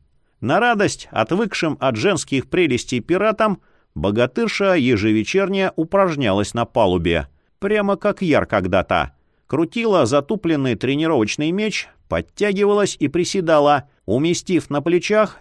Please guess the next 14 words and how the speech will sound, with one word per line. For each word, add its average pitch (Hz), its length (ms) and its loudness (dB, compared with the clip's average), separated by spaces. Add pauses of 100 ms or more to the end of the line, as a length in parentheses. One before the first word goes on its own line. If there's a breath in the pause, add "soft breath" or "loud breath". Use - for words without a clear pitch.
тяжеленные 143 680 0
бочки. 107 580 0 (340)
А 92 160 -2
солёные 147 540 0
братья 135 500 0
собирались 123 600 0
толпой 135 500 0
и - 20 2
глядели, 180 760 0
не 220 200 -2
в - 80 -6
силах 160 380 0
оторвать 98 520 0
глаз. 104 420 2